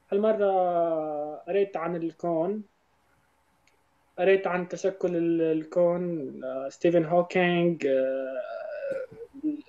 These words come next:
لما الواحد يتنور ويعرف الانفجار العظيم كيف صار والمجرات كيف تكونت، آه، ولما قريت عن نظرية التطور لداروين، آه، الواحد بصير عنده فكرة كيف تشكل الحياة وكيف تشكل الكون.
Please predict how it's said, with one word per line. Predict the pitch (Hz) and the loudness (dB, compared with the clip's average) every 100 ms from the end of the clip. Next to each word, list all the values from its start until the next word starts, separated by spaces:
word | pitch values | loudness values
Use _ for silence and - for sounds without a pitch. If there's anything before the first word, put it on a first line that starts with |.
| _ - | _ 0
لما | 160 175 170 | 4 8 10
الواحد | 180 220 220 196 | 10 8 6 2
يتنور | 180 170 196 214 180 | 2 2 4 6 4
ويعرف | 147 160 175 175 - 156 | 2 0 0 -2 -4 -12
الانفجار | 143 - 147 175 165 | -12 -8 -6 0 2
العظيم | 165 151 151 175 | 2 -2 -4 -6
كيف | 156 - - | -4 -8 -8
صار | - 175 185 175 165 | 0 2 4 2 0
والمجرات | 151 139 151 156 156 | -2 -6 -6 -4 -4
كيف | - 170 _ | -8 -16 _
تكونت، | - 175 202 185 180 175 175 - _ _ _ _ _ _ - | 0 4 6 6 2 -4 -6 -8 _ _ _ _ _ _ -10
آه، | 165 170 165 | -6 -4 -2
ولما | 165 170 160 | 0 0 0
قريت | 175 196 190 | 4 2 2
عن | 185 | -2
نظرية | 180 170 175 | 0 0 -4
التطور | 170 - - 190 196 175 | -10 -10 4 8 8 6
لداروين، | 151 151 175 196 180 175 185 160 | 4 2 2 0 -2 -8 -10 -12
آه، | 143 127 - - _ _ _ - - - 147 | -14 -16 -18 -18 _ _ _ -20 -20 -14 2
الواحد | 202 214 208 | 4 4 2
بصير | 196 254 | 2 0
عنده | 226 214 | 2 0
فكرة | 196 240 208 | 0 0 0
كيف | 180 208 - | 0 -4 -12
تشكل | - 202 214 | -8 -6 -2
الحياة | 202 190 - 180 196 190 | -2 -2 -4 0 2 2
وكيف | 156 143 135 - - | 2 -2 -8 -12 -16
تشكل | 196 208 202 196 | -6 -6 -2 -2
الكون. | 180 165 - 196 196 175 143 | -2 -4 -2 2 4 2 -4